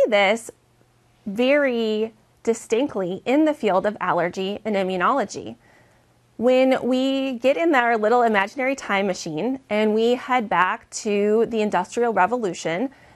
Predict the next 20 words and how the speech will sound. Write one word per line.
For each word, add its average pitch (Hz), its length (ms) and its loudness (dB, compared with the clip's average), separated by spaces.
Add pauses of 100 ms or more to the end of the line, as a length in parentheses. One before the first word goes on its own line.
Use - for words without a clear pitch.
(120)
that 277 220 2
is 480 160 -4
when 247 220 0
historically 262 760 0
you 233 260 0
will 269 120 0
start 226 360 0
seeing 240 520 -2 (340)
the 233 340 0
initial 247 840 0
reports 214 880 -2 (540)
on 349 160 2
a 415 80 -4
greater 220 680 2 (320)
level 220 580 4
and 208 360 0
at 202 200 0
an 196 220 2
increased 220 520 -2
prevalence 190 680 -2